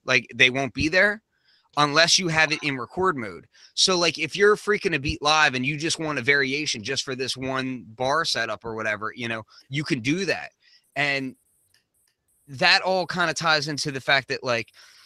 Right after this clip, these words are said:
there's aspects that they changed on this thing.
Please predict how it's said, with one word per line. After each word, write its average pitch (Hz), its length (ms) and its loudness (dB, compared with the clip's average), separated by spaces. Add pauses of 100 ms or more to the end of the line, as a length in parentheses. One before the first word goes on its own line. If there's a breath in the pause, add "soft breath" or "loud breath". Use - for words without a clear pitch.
(760 soft breath)
there's 165 400 4
aspects 175 520 4
that 165 160 -4
they 151 140 2
changed 147 680 -2
on 185 180 -2
this 190 180 0
thing. 214 360 -2